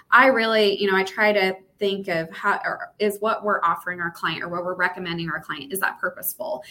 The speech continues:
Is that helping them achieve their goal? Um, because that's part of our brand. Like, we want to make sure that what we're recommending to people has a purpose. It's not that we're trying to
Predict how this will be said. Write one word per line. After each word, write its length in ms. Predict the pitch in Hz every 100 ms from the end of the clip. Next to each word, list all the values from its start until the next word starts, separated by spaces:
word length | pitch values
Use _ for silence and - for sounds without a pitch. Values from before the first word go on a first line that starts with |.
| -
Is 100 | - 190
that 120 | -
helping 420 | - 208 208 190
them 160 | 185 175
achieve 320 | 170 180 170
their 220 | 170 202
goal? 380 | 196 - - - _ _ -
Um, 340 | 190 185 175 -
because 220 | 196 208
that's 160 | 208
part 200 | 208 214
of 60 | 214
our 120 | 202
brand. 380 | 208 311 147 -
Like, 180 | 185 -
we 140 | 202
want 240 | 214 226 226
to 100 | 202
make 140 | 190
sure 180 | - 196
that 140 | 185
what 280 | - 196 185
we're 180 | 190 208
recommending 560 | 202 202 196 185 240
to 60 | 202
people 380 | - 165 165 165
has 280 | - 185 -
a 40 |
purpose. 540 | - - - 180 214 -
It's 180 | 170
not 240 | 196 190 -
that 120 | -
we're 120 | 180
trying 320 | 175 185 175 170
to 240 | 156 160